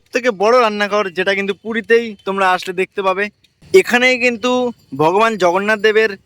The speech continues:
মহাপ্রসাদ তৈরি করা হয়, এরপরে এখান থেকে নিয়ে যাওয়া হয় মূল মন্দিরে। দু হাজার চব্বিশের শুরুতে আমরা চলে এসেছি পুরী, পুরীর জগন্নাথ মন্দির। সামনেই দেখতে পাচ্ছি পুরীর জগন্নাথ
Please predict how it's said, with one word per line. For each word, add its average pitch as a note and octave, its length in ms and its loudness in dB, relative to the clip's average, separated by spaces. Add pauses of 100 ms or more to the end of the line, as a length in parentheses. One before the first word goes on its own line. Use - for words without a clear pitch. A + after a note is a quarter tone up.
(100)
মহাপ্রসাদ F#3 720 0 (220)
তৈরি G3+ 260 2
করা F3 200 2
হয়, B2+ 200 -6 (320)
এরপরে F#3 500 0 (240)
এখান F#3 300 -4
থেকে F#3+ 340 0
নিয়ে F3+ 220 -4
যাওয়া F#3 220 2
হয় F#3+ 140 2
মূল F3+ 220 0
মন্দিরে। F3 460 0 (320)
দু G3 80 -6
হাজার A3+ 220 -2
চব্বিশের A3+ 460 -2
শুরুতে A3+ 360 -2 (320)
আমরা G#3+ 240 -2
চলে A3 220 -2
এসেছি A3+ 360 -10 (320)
পুরী, A3+ 260 -6 (640)
পুরীর B3+ 260 -8
জগন্নাথ A3 460 -2
মন্দির। G3 320 -8 (840)
সামনেই G#3+ 280 0
দেখতে A3 260 0
পাচ্ছি G#3+ 220 -6
পুরীর A3 260 -6
জগন্নাথ G#3 340 -2